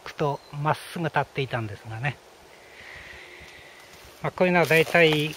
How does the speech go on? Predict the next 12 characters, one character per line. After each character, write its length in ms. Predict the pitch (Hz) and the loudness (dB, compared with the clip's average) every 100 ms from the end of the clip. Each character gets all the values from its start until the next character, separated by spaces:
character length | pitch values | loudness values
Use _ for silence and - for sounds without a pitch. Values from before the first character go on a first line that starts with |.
| - | -6
株 420 | - 165 165 175 | 4 4 4 2
元 460 | 165 175 - 175 170 | 2 0 4 8 8
を 80 | 165 | 8
見 120 | 165 | 6
れ 100 | 165 | 6
ば 160 | 131 107 | 4 2
で 80 | |
す 140 | 98 - | -4 -6
ね、 180 | 127 - - - - - - - - - - - - - - - - - - - - - - - - - - - | -8 -8 -16 -20 -20 -20 -20 -20 -20 -20 -20 -20 -20 -20 -20 -20 -20 -20 -20 -20 -20 -20 -20 -20 -20 -20 -20 -12
株 540 | - 160 151 160 156 151 | -2 0 0 -2 -2 0
周 340 | 156 156 151 | 2 4 2
り、 320 | 147 143 143 | 0 -4 -6